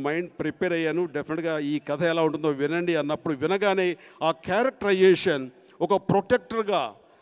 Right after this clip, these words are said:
ఒక ఫ్యామిలీని పరిరక్షకుడుగా, ఒక సేవియర్గా ఒక హీరో ఉన్నాడు. అలా అది వినగానే నాకు గ్యా-, గ్యాంగ్ లీడర్లో నా క్యారెక్టర్ గుర్తుకొచ్చింది. సినిమా పరంగా, కథ పరంగా గ్యాంగ్ లీడర్కి దేనికి సంబంధం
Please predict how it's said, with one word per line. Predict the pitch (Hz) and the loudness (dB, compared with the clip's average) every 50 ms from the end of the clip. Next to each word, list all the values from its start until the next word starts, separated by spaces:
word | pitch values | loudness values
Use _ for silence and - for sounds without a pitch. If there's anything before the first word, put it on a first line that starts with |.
| _ _ - | _ _ -6
ఒక | 165 185 180 | -4 -4 -4
ఫ్యామిలీని | 165 - - 170 185 220 220 233 247 240 233 233 233 - | -4 -2 0 0 0 0 0 -2 -4 -4 -6 -6 -4 -4
పరిరక్షకుడుగా, | 190 202 233 233 - - - 226 208 208 196 180 175 151 120 98 - _ _ _ _ _ _ _ - | -2 -2 -2 -2 -2 -4 -4 -4 -2 -4 -2 -2 -2 -4 -4 -8 -12 _ _ _ _ _ _ _ -6
ఒక | 180 180 202 | -6 -4 -4
సేవియర్గా | - - - 214 247 269 254 254 254 247 233 202 226 214 185 180 185 185 - - - - - 165 | -4 -4 0 2 2 2 2 2 2 2 2 2 2 0 0 0 -2 -4 -8 -14 -20 -12 -8 -6
ఒక | 160 170 160 160 165 175 170 - 214 - | -2 -2 0 0 -2 -2 -4 -8 -8 -6
హీరో | 180 208 233 240 233 220 196 185 | -4 -2 2 4 4 4 4 2
ఉన్నాడు. | 180 175 165 151 160 170 170 - - - - - | 0 -2 -2 -2 -2 -4 -6 -10 -16 -14 -6 -4
అలా | 160 170 165 160 | -2 0 0 -2
అది | 151 151 143 | -2 -4 -2
వినగానే | 175 196 226 226 233 233 226 | -2 0 0 0 0 0 0
నాకు | 214 196 185 170 - 160 160 156 143 131 | -2 -2 -2 -4 -4 -6 -6 -6 -6 -4
గ్యా-, | 156 156 170 165 156 151 147 139 139 131 123 | -2 -2 -2 -2 -2 -4 -6 -8 -10 -4 -2
గ్యాంగ్ | 180 214 254 277 269 254 240 | 2 2 2 2 0 0 0
లీడర్లో | 233 214 220 208 214 196 185 | 0 0 0 -2 -2 -4 -4
నా | 170 170 - | -6 -6 -6
క్యారెక్టర్ | - 170 180 190 170 170 147 | -4 -4 -4 -4 -4 -6 -8
గుర్తుకొచ్చింది. | 143 123 - 123 131 - - 120 101 101 98 - _ _ _ _ _ _ _ _ _ _ _ _ _ _ - | -8 -8 -8 -8 -8 -8 -10 -14 -16 -18 -20 -20 _ _ _ _ _ _ _ _ _ _ _ _ _ _ -10
సినిమా | - - 233 247 285 302 294 285 | -6 -4 -2 0 2 2 2 2
పరంగా, | 294 285 247 240 226 202 202 190 160 123 98 104 - _ _ _ _ _ _ _ _ _ _ _ _ _ _ _ _ _ _ _ _ - | 0 0 -2 -2 -2 0 0 -2 -2 -2 -4 -10 -18 _ _ _ _ _ _ _ _ _ _ _ _ _ _ _ _ _ _ _ _ -6
కథ | - 185 190 226 262 254 - | -4 -2 0 0 0 0 -2
పరంగా | 240 233 226 214 214 196 165 160 175 - - - - _ _ - 117 - | -2 -2 -2 -2 -2 -2 -2 -2 -4 -8 -14 -20 -20 _ _ -14 -8 -6
గ్యాంగ్ | 143 151 185 214 214 | -4 -2 -2 0 0
లీడర్కి | 214 202 190 196 196 196 196 196 | -2 -2 -2 -6 -8 -6 -6 -6
దేనికి | 185 147 156 170 190 185 180 | -4 -2 -2 -2 -2 -2 -4
సంబంధం | - - 143 160 185 190 185 175 175 | -4 -6 -4 -4 -4 -2 -2 -2 -2